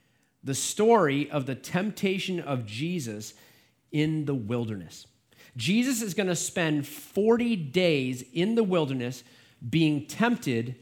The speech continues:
by Satan. You know, like the s-, experience of so many of us,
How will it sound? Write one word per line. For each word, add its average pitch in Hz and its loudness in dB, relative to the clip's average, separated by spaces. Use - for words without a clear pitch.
by 117 2
Satan. 117 -8
You 165 0
know, 180 6
like 185 4
the 185 -6
s-, - -8
experience 208 2
of 175 -2
so 214 0
many 202 0
of 160 -4
us, 175 -2